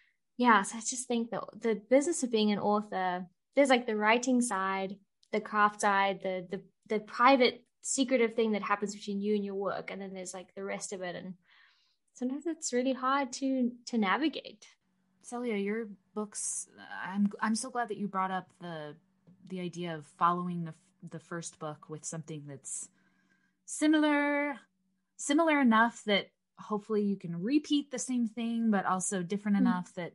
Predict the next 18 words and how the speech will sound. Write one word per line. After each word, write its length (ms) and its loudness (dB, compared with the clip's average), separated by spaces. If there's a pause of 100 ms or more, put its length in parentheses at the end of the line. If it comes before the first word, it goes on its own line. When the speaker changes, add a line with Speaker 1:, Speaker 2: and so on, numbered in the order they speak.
Speaker 2:
it 180 -6
could 160 -8
even 260 -6
be 240 -12
bigger 260 0
or 200 0
whatever, 460 -6
and 260 -8
whatever 260 -8
those 220 -10
expectations 680 -10
are. 160 -10 (460)
Just 140 -6
because 680 -4
I 40 -14
feel 240 -8
like 320 -6 (340)
your, 540 -4